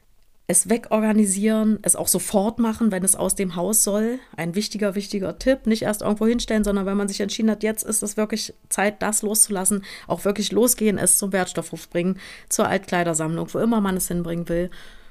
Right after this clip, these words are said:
Und sich dann eben auch für diese Minischritte, die man da tut, auch belohnen.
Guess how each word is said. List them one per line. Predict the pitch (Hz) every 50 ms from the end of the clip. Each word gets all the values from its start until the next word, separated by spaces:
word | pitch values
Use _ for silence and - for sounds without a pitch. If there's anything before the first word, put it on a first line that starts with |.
| - -
Und | 165 170
sich | - 175 -
dann | - 175 180 196
eben | - 190 202 202
auch | - - 175 190 190 - -
für | - - 185 170
diese | 180 190 196 208 202 214
Minischritte, | 208 196 190 190 208 226 226 220 - - 220 220 - 247 233
die | 185 170 170
man | 170 170 170
da | 170 175 175
tut, | - - - 202 190 190 196 196 - - -
auch | - 170 170 -
belohnen. | - - 180 156 151 139 139 139 139 139 143